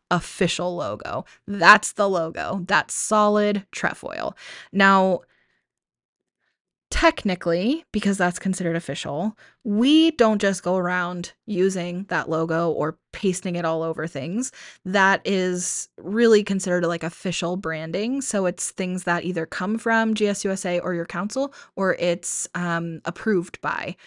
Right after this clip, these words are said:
them. So girls could draw it, like, that's not unacceptable. But if you were gonna, like, create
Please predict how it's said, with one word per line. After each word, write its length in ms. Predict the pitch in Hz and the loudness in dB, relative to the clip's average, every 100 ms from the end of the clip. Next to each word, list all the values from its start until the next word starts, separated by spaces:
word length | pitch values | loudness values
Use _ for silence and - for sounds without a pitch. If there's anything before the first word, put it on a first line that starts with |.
| - - | -20 -12
them. 380 | 190 - 135 - - - - | -10 -8 -8 -10 -14 -18 -8
So 440 | - 196 180 - - _ _ _ _ _ | 2 4 4 2 -8 _ _ _ _ _
girls 260 | 226 247 262 | 6 6 6
could 220 | 240 208 | 2 0
draw 400 | 170 170 113 110 | 0 -2 0 2
it, 380 | 240 440 - _ | 2 0 -4 _
like, 540 | 202 185 180 - - - _ | 4 6 6 2 -12 -16 _
that's 360 | 165 143 - - _ | -2 0 -4 -12 _
not 300 | 214 220 226 _ _ _ | 0 0 -2 _ _ _
unacceptable. 800 | 233 240 - 233 - 269 262 254 - | 0 0 0 -2 0 4 4 4 4
But 240 | 202 190 - | 4 4 2
if 400 | 208 196 - - | 0 -2 -10 -10
you 600 | 190 208 208 202 196 180 | -2 2 4 4 4 2
were 220 | 196 185 | 0 0
gonna, 400 | 202 196 185 175 | 0 -2 0 -2
like, 480 | 175 160 160 170 - - - _ _ - | -2 -2 -2 -4 -10 -20 -20 _ _ -6
create 960 | - 202 185 185 185 180 - - - | -2 2 2 4 2 0 -4 -6 -8